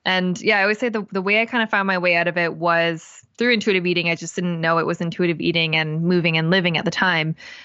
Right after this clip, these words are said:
I had moved home from school, and during school, like, my, my binging was really bad. It was just really picking up. And I'd moved home and I was living with my mom, and it was the middle of summer here in Toronto. And,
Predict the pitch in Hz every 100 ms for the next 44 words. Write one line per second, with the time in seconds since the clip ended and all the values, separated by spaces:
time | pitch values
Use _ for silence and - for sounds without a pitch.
0 | - 175 185 185 180 185 196 196 208 190
1 | 190 175 170 - 185 180 165 160 165 -
2 | - 170 165 165 - - 202 208 196 -
3 | 175 165 170 160 156 151 151 175 165 175
4 | 160 165 165 156 156 151 151 156 160 -
5 | - - - 160 160 165 - 160 160 170
6 | 160 160 156 - 160 156 160 - - 175
7 | 202 208 196 180 175 175 175 - 170 165
8 | 165 165 - 180 175 175 180 208 220 339
9 | 254 185 165 - 175 175 175 185 190 226
10 | 226 220 190 190 185 180 - 180 175 170
11 | 170 170 - 165 160 156 160